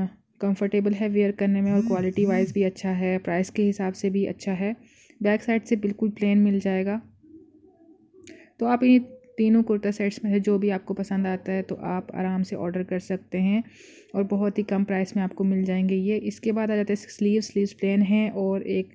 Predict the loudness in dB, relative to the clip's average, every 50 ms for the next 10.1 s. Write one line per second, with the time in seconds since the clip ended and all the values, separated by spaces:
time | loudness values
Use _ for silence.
0 | -10 -6 -2 0 2 2 2 2 0 -2 -2 0 0 2 2 2 2 0 -2 -2
1 | -2 -4 -4 -2 -2 -2 -2 -2 -2 -2 -2 0 0 0 0 0 0 -2 -2 -2
2 | -4 -4 -6 -8 -14 _ _ _ -4 -2 -2 -2 -4 -4 -2 -2 0 0 -2 -2
3 | 0 -2 -2 -2 -2 -2 -2 -2 -2 -2 -4 -6 -8 -14 -20 -20 -20 -20 _ 2
4 | 6 6 8 8 6 4 2 4 4 2 4 4 0 0 0 -2 -2 -2 -2 0
5 | 2 4 4 2 2 0 0 0 2 2 2 0 0 0 0 0 2 0 0 0
6 | -2 0 0 0 -2 -4 -8 -18 -20 -20 -20 _ _ _ _ _ -6 -2 0 0
7 | 0 -2 -6 -4 _ 0 2 4 4 2 2 0 -2 -2 0 0 2 2 0 2
8 | 2 2 4 4 2 2 0 -2 -4 -6 -10 -4 -2 0 0 2 0 0 2 2
9 | 2 2 0 0 0 0 0 0 0 0 -4 -2 -2 -2 0 2 2 0 0 -2
10 | -6